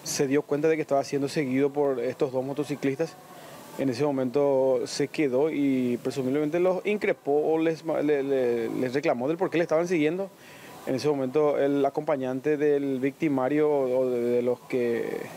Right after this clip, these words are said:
fungían de asaltante en ese momento descendió de su motocicleta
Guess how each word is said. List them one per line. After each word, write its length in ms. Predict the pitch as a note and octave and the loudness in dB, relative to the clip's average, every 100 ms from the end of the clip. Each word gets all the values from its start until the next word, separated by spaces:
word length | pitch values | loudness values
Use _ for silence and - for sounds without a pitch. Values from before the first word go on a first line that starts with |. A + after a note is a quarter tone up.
| - | -8
fungían 380 | C#3+ B2 C3+ C3 | -6 -2 -2 0
de 60 | |
asaltante 420 | C#3 D#3 C#3 C3 C#3+ | -2 -2 -2 -2 -2
en 60 | |
ese 120 | B2+ | -2
momento 500 | C#3+ C3 B2+ C#3+ D3 | -2 -2 -2 2 2
descendió 480 | C#3+ D3 E3 B2+ C3+ | 2 0 -2 0 2
de 60 | C#3 | 2
su 680 | - D#3+ D#3 D3 C#3 C3 B2+ | 0 0 2 2 2 2 2
motocicleta 560 | D3 D3 D3+ C#3 E3 | -2 -2 -2 0 -2